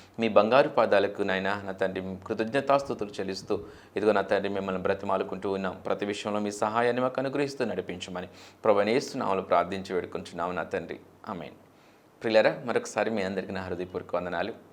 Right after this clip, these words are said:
దేవుని యొక్క వాక్యంలో మనం నేర్చుకోవాల్సినవి చాలా ఉంటాయి కాబట్టి నేర్చుకోవాలనే ఆశ మనకు ఉండాలి. అలాగే ప్రభువు మనతో మాట్లాడాలని ఒక తృష్ణ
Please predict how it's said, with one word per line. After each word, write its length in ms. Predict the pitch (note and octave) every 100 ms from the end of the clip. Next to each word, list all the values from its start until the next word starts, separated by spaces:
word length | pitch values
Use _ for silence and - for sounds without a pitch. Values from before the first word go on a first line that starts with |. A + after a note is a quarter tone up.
| - -
దేవుని 180 | G2+ A2
యొక్క 140 | A2
వాక్యంలో 520 | G2 F#2+ - A2 B2 -
మనం 160 | G#2+ G2
నేర్చుకోవాల్సినవి 680 | F#2 - G2 F#2+ F#2+ F#2+ F#2 F#2
చాలా 180 | F2
ఉంటాయి 320 | F2+ F2 G#2 A#2 - - - - _ -
కాబట్టి 260 | C#3 D3+ C#3
నేర్చుకోవాలనే 560 | A#2+ A#2+ - C#3 B2
ఆశ 260 | G#2+ G#2+ - -
మనకు 260 | B2 A2+
ఉండాలి. 340 | G2 F#2+ G2 - - -
అలాగే 220 | G#2 G#2
ప్రభువు 360 | - G#2+ G2+ B2
మనతో 280 | G#2 G2+
మాట్లాడాలని 840 | A2 F#2 F2+ - G2 G2+ G2+ G2+ - - -
ఒక 360 | G#2 F#2+ F#2 - - C#3+
తృష్ణ 440 | D3 - C#3+